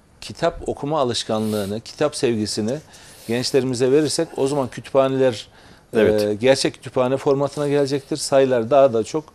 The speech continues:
Speaker 1: artacaktır. Burada da aslında, e, çocuk yetiştirirken aslında okumayı yazmayı bilmeyen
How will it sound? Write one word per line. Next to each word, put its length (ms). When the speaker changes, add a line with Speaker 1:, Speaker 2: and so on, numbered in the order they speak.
Speaker 1:
artacaktır. 680
Burada 340
da 140
aslında, 640
e, 260
çocuk 360
yetiştirirken 800
aslında 480
okumayı 500
yazmayı 560
bilmeyen 440